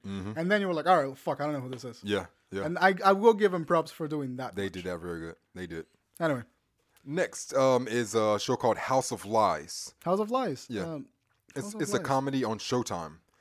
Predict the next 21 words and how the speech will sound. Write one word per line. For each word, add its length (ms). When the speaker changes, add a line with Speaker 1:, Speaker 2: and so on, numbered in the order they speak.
Speaker 1:
uh, 180
starring 580
Don 340
Cheadle, 640
Kristen 440
Bell, 340
and 140
Ben 180
Schwartz. 480
Speaker 2:
Christian 380
Bale? 340
Speaker 1:
No, 140
not 120
Christian 360
Bale. 120
Kristen 540
Bell. 240
Speaker 2:
Oh, 300
okay. 240
Speaker 1:
<laughs> 60
Yeah. 1000